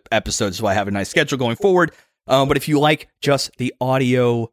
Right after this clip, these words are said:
content, you can find us anywhere you get your podcast fix, from Spotify, Apple, and everything in between. Um, leave a five-star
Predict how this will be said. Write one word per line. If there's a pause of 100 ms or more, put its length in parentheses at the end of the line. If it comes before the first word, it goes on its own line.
(140)
content,
you
can
find
us
anywhere
you
get
your
podcast
fix,
from
Spotify,
Apple,
and
everything
in
between. (440)
Um,
leave
a
five-star